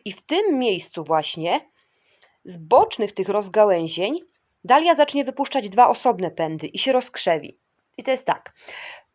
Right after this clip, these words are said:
Przede wszystkim ten sposób pozwoli obniżyć dalię w tym krytycznym początkowym momencie, kiedy one nam się wyciągają z tego niedostatku światła.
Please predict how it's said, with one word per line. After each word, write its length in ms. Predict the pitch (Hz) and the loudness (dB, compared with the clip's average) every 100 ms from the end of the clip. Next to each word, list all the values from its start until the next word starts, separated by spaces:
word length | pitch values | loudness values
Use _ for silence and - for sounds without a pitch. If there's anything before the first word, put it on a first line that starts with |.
| _ _ _ _ | _ _ _ _
Przede 260 | - - 381 | 2 2 2
wszystkim 520 | - 165 - - - _ _ _ | -4 -10 -14 -18 -18 _ _ _
ten 160 | 254 339 | 2 2
sposób 680 | - - 208 180 - 202 _ | -4 0 2 2 -2 -12 _
pozwoli 540 | 214 185 254 240 226 - - | -6 2 2 2 -4 -6 -2
obniżyć 720 | 180 202 214 285 269 170 151 | -2 -2 -2 -2 -2 -6 0
dalię 420 | 170 160 160 160 | 2 2 0 -8
w 80 | - | -8
tym 160 | 196 | -10
krytycznym 540 | 190 226 226 277 320 294 | -4 -4 -4 -6 -6 -4
początkowym 640 | 262 247 233 262 240 226 | -4 -6 -2 -2 -2 -2
momencie, 360 | 208 220 247 226 | -2 -2 -4 -4
kiedy 260 | 220 190 | -4 0
one 240 | - 254 233 | 0 0 0
nam 200 | 214 220 | -2 -4
się 240 | - 180 | -2 -4
wyciągają 760 | 165 214 220 185 196 220 220 208 | -4 -6 -4 2 4 4 0 -4
z 260 | - - | -6 -10
tego 320 | - 190 175 | -2 -2 0
niedostatku 560 | 196 196 190 - 233 208 | 0 0 -4 -6 -8 -8
światła. 580 | - 180 151 160 160 | -2 0 0 0 0